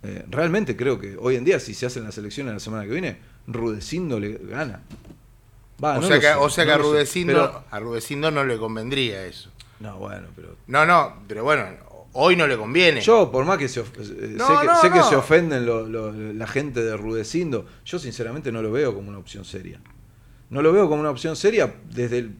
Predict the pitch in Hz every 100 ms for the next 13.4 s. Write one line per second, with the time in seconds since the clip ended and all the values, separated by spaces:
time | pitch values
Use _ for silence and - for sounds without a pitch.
0 | - - 120 120 123 190 226 196 120 107
1 | 107 107 - - - 131 - 202 170 127
2 | 120 117 127 185 165 120 101 110 - 165
3 | 208 143 104 - - 78 - - - -
4 | - 208 - 139 113 104 - - - -
5 | 110 110 120 120 160 190 107 - 110 113
6 | 104 123 127 185 170 156 - 131 208 160
7 | 127 139 185 190 95 90 - _ - -
8 | - - - - 139 110 87 - - -
9 | - 120 107 117 113 113 127 175 175 165
10 | 131 156 156 185 180 160 135 131 120 127
11 | 160 139 101 120 147 180 - 139 147 151
12 | - 101 - 117 139 92 98 92 - -
13 | _ - 117